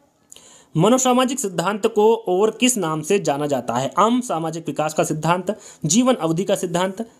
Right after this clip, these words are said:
दोनों या फिर इनमें से कोई नहीं। तो देखिए, मनोसामाजिक सिद्धांत को किस नाम से जाना जाता है पूछा गया है। अहम सामाजिक विकास का सिद्धांत, जीवन अवधि का सिद्धांत, यानी कि इन दोनों के नाम से जाना जाता है। तो उत्तर आपका यहाँ पर होगा यहाँ दोनों। किसके द्वारा दिया गया है? तो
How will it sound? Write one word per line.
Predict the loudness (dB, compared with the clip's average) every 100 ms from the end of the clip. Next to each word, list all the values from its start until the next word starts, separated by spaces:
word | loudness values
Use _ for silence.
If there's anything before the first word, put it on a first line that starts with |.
| -4
दोनों | 4 6 6
या | 4 2
फिर | 0
इनमें | -2 -4
से | -4 -2
कोई | 0 -2
नहीं। | -2 -4
तो | 2
देखिए, | 2 4 0 0 -10 _
मनोसामाजिक | 0 2 4 2 2 0
सिद्धांत | -4 -6 -2 -2 -2
को | 0 0
किस | 0 0
नाम | 0 0
से | 0
जाना | 0 0
जाता | 0 2
है | 0
पूछा | 0 -2 0
गया | 0 0
है। | 2 0 -2 -12 -16 -12 -2
अहम | 2 2
सामाजिक | 2 2 0 -4
विकास | -2 2 2
का | 2
सिद्धांत, | -2 -2 0 0 0
जीवन | -2 0 2 4 2
अवधि | 0 -2
का | -2
सिद्धांत, | -2 -2 -2 -2 0 0 -2 -8 0
यानी | 2 2
कि | -2
इन | 0 0
दोनों | 2 2 2
के | 0
नाम | 0 -2
से | 0
जाना | 0 -2
जाता | -4 -4 -4
है। | -4
तो | -2
उत्तर | -2 2 0
आपका | 0 -2
यहाँ | -6 -4
पर | -6
होगा | -4 -2 -4 -4 -12 -2
यहाँ | 0 2 0
दोनों। | 0 -2 -2
किसके | 0 0 0
द्वारा | -2 -2
दिया | -4 -4
गया | -2 -4
है? | -4 -10 -10 0
तो | 0